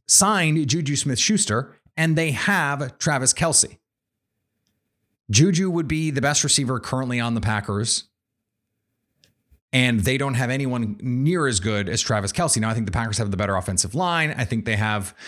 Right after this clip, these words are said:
the better running game, uh, and the quarterbacks are the two guys in the league. So that's pretty even. The Chiefs are in a better situation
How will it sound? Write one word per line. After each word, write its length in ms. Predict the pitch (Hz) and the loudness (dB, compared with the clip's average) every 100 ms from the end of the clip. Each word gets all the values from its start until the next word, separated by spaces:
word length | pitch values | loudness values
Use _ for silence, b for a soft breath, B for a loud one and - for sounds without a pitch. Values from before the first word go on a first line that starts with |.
| B B B | B B B
the 60 | 110 | 0
better 220 | 120 110 | 2 2
running 320 | 101 151 175 | 0 -2 0
game, 540 | 156 151 151 147 131 B B B - | 0 0 -2 -2 -4 B B B -4
uh, 340 | 127 123 123 - - 135 | 0 2 0 -4 -8 -2
and 680 | 131 127 123 123 123 - - _ | 0 2 0 -2 0 0 -2 _
the 100 | 131 | -4
quarterbacks 840 | - 139 127 120 120 - - - - - - | 0 0 2 0 0 0 0 -2 -8 -6 0
are 380 | 110 107 95 - | 2 2 0 -2
the 260 | 110 117 120 | 0 0 2
two 220 | - 113 | 2 2
guys 360 | 107 104 95 | 0 0 0
in 100 | 101 | 0
the 80 | 95 | 0
league. 260 | 85 - - _ _ _ _ _ _ _ | -2 -6 -12 _ _ _ _ _ _ _
So 480 | - 110 98 95 90 98 | 2 4 4 2 -2 -2
that's 240 | 110 104 | 0 0
pretty 260 | - 101 123 | -2 -2 0
even. 160 | 95 | -2
The 60 | 101 | 0
Chiefs 300 | - 147 - | 0 0 0
are 80 | 123 | -2
in 80 | 113 | -2
a 20 | |
better 400 | 90 120 117 107 | 0 0 0 0
situation 840 | - 107 107 104 98 - 90 90 | 0 0 0 0 0 -2 -2 -4